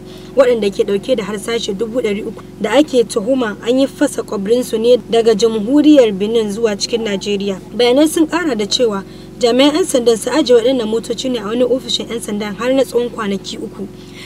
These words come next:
ba tare da aikawa da rahoton kama su ba. A maimakon haka, babban sufurtandan na 'yan sanda ya aika da wata takarda mai bayyana cewa ya raka waɗannan motoci da waɗanda ake tuhuma zuwa ofishin rundunar yaƙi da fasci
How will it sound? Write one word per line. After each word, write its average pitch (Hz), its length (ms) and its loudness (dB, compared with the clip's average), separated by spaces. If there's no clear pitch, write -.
ba 233 140 2
tare 294 260 0
da 262 80 2
aikawa 233 540 2
da 214 100 0
rahoton 208 420 0
kama 214 300 -4
su 208 160 -8
ba. 196 160 -4
A 214 60 -2
maimakon 285 360 4
haka, 277 320 0
babban 226 240 2
sufurtandan 226 640 -2
na 220 80 -2
'yan 254 120 2
sanda 202 440 -4
ya 233 160 0
aika 269 320 0
da 202 160 -2
wata - 160 -6
takarda 220 440 -4
mai 208 120 -2
bayyana 214 400 0
cewa 196 440 -2
ya 247 160 6
raka 330 240 4
waɗannan 262 360 4
motoci 247 520 2
da 226 80 6
waɗanda 226 400 2
ake 240 240 -2
tuhuma 214 400 -4
zuwa 233 160 4
ofishin 226 400 0
rundunar 220 400 -2
yaƙi 233 400 0
da 202 80 -4
fasci 214 560 -6